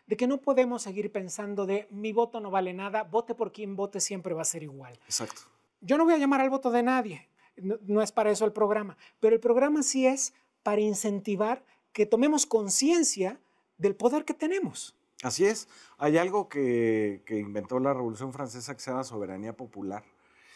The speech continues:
Speaker 2: y que es una cosa muy misteriosa porque es todos juntos le entregamos a algunos representantes el poder que tenemos, pero también se los podemos quitar.
Speaker 1: Es correcto.
Speaker 2: Eh,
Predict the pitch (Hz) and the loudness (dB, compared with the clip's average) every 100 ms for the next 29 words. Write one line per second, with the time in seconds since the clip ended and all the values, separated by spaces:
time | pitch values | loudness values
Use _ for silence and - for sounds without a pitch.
0 | _ - 131 165 165 196 175 165 175 160 | _ -8 -2 0 2 0 0 -2 0 2
1 | 147 139 131 139 151 165 160 156 139 - | 4 2 0 -2 0 2 2 0 -2 0
2 | 151 160 151 - 117 113 - 127 127 - | 4 4 2 -4 -8 -10 -6 -6 -6 -10
3 | _ _ _ _ _ 170 170 175 - 175 | _ _ _ _ _ 2 4 4 4 2
4 | 165 170 143 139 123 127 127 143 151 135 | 4 2 4 2 2 2 2 2 0 0
5 | 127 131 151 151 139 147 - _ - 117 | 2 2 2 2 0 -2 -10 _ -8 -6
6 | 123 117 120 113 117 131 120 110 107 113 | -6 -8 -8 -6 -6 -8 -8 -6 0 0
7 | 110 131 156 196 202 - _ - _ _ | 0 0 0 2 -2 -6 _ -20 _ _
8 | - 139 135 151 185 202 175 - 151 165 | 6 6 8 4 4 2 0 2 2 2
9 | 160 - - 202 - _ _ _ _ - | -6 -8 -4 -4 -4 _ _ _ _ 0
10 | 208 131 120 117 113 113 110 | 2 4 6 6 6 6 2